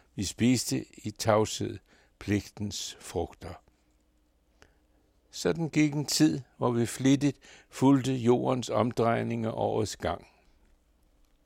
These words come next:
Høsten kom i hus, og løgene blev flettet sammen i lange klaser og hængt til tørre i det kølige depotrum bag køkkenet. Gulerødderne lå i kasser med sand, kartoflerne stod i netsække,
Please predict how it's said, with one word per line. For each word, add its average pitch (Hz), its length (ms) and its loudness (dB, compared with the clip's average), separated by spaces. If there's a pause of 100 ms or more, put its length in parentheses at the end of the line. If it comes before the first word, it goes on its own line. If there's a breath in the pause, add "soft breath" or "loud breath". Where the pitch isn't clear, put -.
(420)
Høsten 113 420 0
kom 101 240 -4
i 90 60 -4
hus, - 500 -6 (480 loud breath)
og 135 180 4
løgene 135 460 8
blev 113 220 -2
flettet 117 460 2
sammen 123 400 2
i 123 80 -2
lange 113 440 0
klaser 117 540 0 (440 loud breath)
og 127 140 4
hængt 120 280 2
til 123 140 -4
tørre 113 480 4
i 117 100 -2
det 110 200 -6
kølige 113 500 0
depotrum - 840 -6
bag 101 280 0
køkkenet. 85 460 -6 (840 loud breath)
Gulerødderne 113 760 2
lå 104 200 4
i 107 80 2
kasser 110 560 0
med 104 160 -4
sand, 117 340 -2 (460 soft breath)
kartoflerne 113 760 2
stod 104 280 0
i 104 60 0
netsække, 113 720 -2